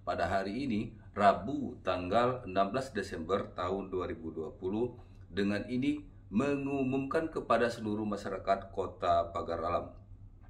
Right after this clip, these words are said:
bahwa ada dua orang warga Kota Pagar Alam dinyatakan terkonfirmasi positif covid sembilan belas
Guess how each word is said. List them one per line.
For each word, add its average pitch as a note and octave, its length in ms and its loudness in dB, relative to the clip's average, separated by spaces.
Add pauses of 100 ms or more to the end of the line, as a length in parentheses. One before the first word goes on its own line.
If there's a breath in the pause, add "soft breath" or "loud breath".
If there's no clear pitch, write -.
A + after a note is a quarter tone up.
(440 loud breath)
bahwa A2 480 8
ada A#2+ 400 6
dua A2+ 240 4
orang B2 240 4
warga A2+ 480 2
Kota F#2 320 2
Pagar E2+ 320 -6
Alam B2 320 6 (240 loud breath)
dinyatakan A#2 1120 0
terkonfirmasi A#2+ 1300 -2
positif - 480 -10
covid G2 320 -2
sembilan F#2 320 -4
belas B2+ 480 4